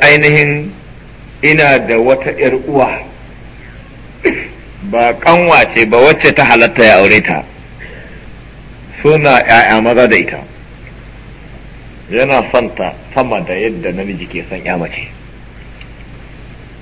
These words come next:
Yayyai da ita ta ƙi shi. Sai Allah ya jarabce ta. Can garinsu aka yi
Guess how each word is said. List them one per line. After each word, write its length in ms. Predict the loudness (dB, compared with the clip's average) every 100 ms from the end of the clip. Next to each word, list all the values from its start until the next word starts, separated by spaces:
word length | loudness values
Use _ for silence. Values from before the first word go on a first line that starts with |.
| -20 -20 -20 -20 -20 -20 -20 -12
Yayyai 920 | -4 2 4 4 2 2 4 4 4
da 100 | 2 0
ita 320 | 0 -2 -4
ta 120 | -4
ƙi 180 | -8 -10
shi. 160 | -10 -16 -20 -20 -20 -20 -20 -20 -20 -20 -20 -20 -20 -20 -20 -20 -20 -20 -20 -20 -20 -20 -12
Sai 240 | -4 -4 -4
Allah 360 | -4 -2 0 0
ya 20 | -2
jarabce 600 | -6 -8 -12 -14 -12 -12
ta. 180 | -14 -16 -18 -20 -20 -20 -20 -20 -20 -20 -20 -18 -2
Can 340 | 0 0 -2
garinsu 640 | -4 -4 -4 -4 -6 -12 -14 -16 -20 -20 -20 -18 -2
aka 300 | -2 -2 -6
yi 140 | -6